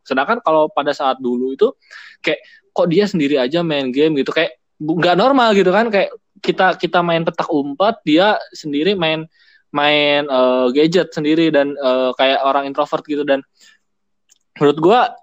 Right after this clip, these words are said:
Pak, kalau misalnya kita ngelihat dari kacamata dulu gitu, menurut gua itu adalah hal yang nggak normal karena kita, kita main, main bareng-bareng gitu, sedangkan dia main sendiri. Nah, itu menurut gua adalah suatu hal,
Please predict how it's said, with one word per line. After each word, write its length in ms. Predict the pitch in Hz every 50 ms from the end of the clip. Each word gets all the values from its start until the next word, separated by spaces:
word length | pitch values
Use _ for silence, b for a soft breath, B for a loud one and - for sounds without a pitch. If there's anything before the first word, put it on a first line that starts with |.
| _ _ _ -
Pak, 240 | - - 175 165 160
kalau 240 | 170 165 165 165 165
misalnya 240 | 165 175 156 156
kita 320 | 156 165 160 160 156 156 151
ngelihat 400 | 151 151 165 165 147 - _ _ _ _ _
dari 480 | - 147 139 143 143 139 139 147 143 -
kacamata 560 | 147 135 - - 135 139 135 135 - 139 131
dulu 400 | 147 160 220 220 180 160 175 165 143
gitu, 240 | 127 123 - 123 117 _ B B B B B _
menurut 140 | - 143 156
gua 80 | 190 220
itu 120 | 226 226 247
adalah 240 | 208 151 131 131 127
hal 180 | 151 160 190 208
yang 160 | 175 143 127
nggak 160 | 117 120 120
normal 480 | 123 135 180 208 208 165 165 160 - _ _
karena 240 | - 139 143 175 220 -
kita, 200 | - - 156 139
kita 240 | 139 139 131 135 131
main, 640 | 131 127 123 123 123 123 123 120 120 120 120 120 120 _ _ _
main 240 | 123 123 120 123 123
bareng-bareng 560 | 123 123 117 123 123 123 113 113 120 156 190 175
gitu, 140 | 143 - 127
sedangkan 360 | - - 120 117 113 - 165
dia 160 | 147 135 151
main 160 | 151 139 123
sendiri. 560 | 123 - 123 117 117 123 123 123 127 131 127 - B B B B B B
Nah, 160 | 131 127 127
itu 120 | 127 135 202
menurut 200 | 196 190 165 151 151
gua 180 | 175 196 170
adalah 240 | 143 120 113 113 113
suatu 400 | 117 - - 117 113 - 123 120 - -
hal, 320 | 165 165 165 165 170 -